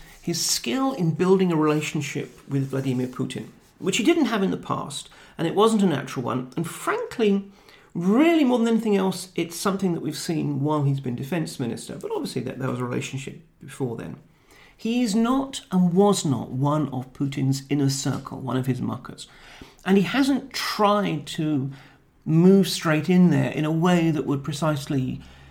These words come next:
risk generating pushback from those who are there.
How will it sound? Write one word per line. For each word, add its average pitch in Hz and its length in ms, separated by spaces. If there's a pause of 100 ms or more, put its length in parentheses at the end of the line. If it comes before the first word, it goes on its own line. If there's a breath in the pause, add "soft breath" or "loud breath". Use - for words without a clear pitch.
(340 loud breath)
risk 170 540
generating 139 840
pushback - 640 (160)
from 131 220
those 120 280
who 120 140
are 113 40
there. 101 300